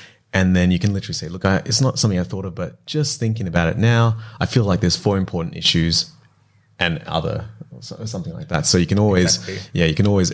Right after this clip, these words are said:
Speaker 1: add an other category or just say, "This is what I believe are the most important. I haven't thought about this at length, but,"
Speaker 2: Exactly.
Speaker 1: yeah.
Speaker 2: And, and this comes down to that idea of practicing. You need to practice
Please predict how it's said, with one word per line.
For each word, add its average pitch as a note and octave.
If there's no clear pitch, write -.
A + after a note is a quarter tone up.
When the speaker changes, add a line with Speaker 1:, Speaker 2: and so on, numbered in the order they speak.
Speaker 1:
add F2+
an E2+
other F2+
category F2+
or F2+
just E2
say, E2
"This F2+
is F2+
what F2
I -
believe E2+
are E2+
the E2+
most E2
important. D#2+
I F2
haven't E2+
thought F2
about E2
this F2+
at -
length, F2
but," D#2+
Speaker 2:
Exactly. -
Speaker 1:
yeah. -
Speaker 2:
And, D3+
and D#3
this E3
comes B2+
down G2+
to E2+
that F2+
idea F2
of E2+
practicing. F2+
You F#2+
need G#2+
to A2+
practice -